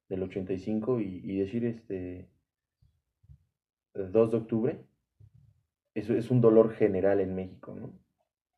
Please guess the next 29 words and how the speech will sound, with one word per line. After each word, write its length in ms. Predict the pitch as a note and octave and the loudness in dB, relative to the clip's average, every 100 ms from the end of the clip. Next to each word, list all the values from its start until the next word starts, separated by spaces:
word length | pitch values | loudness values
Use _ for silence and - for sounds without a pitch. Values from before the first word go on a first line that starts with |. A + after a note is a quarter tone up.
| _ _ _ _ _ _ _ _ | _ _ _ _ _ _ _ _
Pero 400 | - G#2+ G#2 G#2 | 6 6 8 6
la, 400 | G2+ F2+ F2+ F2 _ _ - - - - | 4 0 -4 -12 _ _ -20 -20 -20 -12
la 380 | F#2 F2+ F2+ F2+ | -6 -4 -4 -6
adolescencia 680 | F#2 F#2 F#2 G#2+ G#2 G#2 | -4 -4 -4 -6 -4 -2
no 160 | G2+ G#2 | 0 0
es 100 | G#2+ | 2
la 120 | G#2+ | 0
misma 460 | G2+ G2+ F#2+ F2+ - _ - _ _ _ _ _ _ _ _ _ _ | -2 -6 -8 -10 -14 _ -20 _ _ _ _ _ _ _ _ _ _
para 200 | - F#2+ | -4 -4
los 180 | F#2 F2+ | -2 -4
alumnos, 560 | F#2+ G2 G#2 B2+ - - - - _ _ _ _ _ - | -2 -2 -2 -6 -8 -18 -20 -20 _ _ _ _ _ -8
porque 300 | G2 - F#2+ | -8 -6 -8
se 120 | F#2+ | -6
sienten, 540 | G2 G2+ G#2+ G#2+ G#2 - | -6 -6 -4 -4 -6 -6
porque 180 | G#2 | -6
tienen 300 | G#2 A#2+ A#2 | 0 2 4
esa 160 | A#2 A#2+ | 2 0
afiliación 800 | A2+ G2 F#2+ F#2 - G#2 B2+ - _ _ _ - | -4 -4 -2 -2 -2 -4 -4 -10 _ _ _ -10
al 160 | F#2+ F#2 | -6 -2
grupo, 240 | G#2 G#2 | -2 -2
o 20 | |
sea, 140 | F#2+ - _ - A2+ | -6 -10 _ -10 6
no 120 | B2+ | 6
es 40 | |
necesario 460 | C3+ C#3 G#2 G#2+ G#2+ | 8 4 4 4 4
estar 240 | G#2+ G#2 | 4 4
en 100 | G#2 | 2
grupito, 560 | F#2+ F2+ G2+ - G2 - F#2+ | 0 -6 -8 -2 -2 -2 -6
eh, 200 | F#2 | -6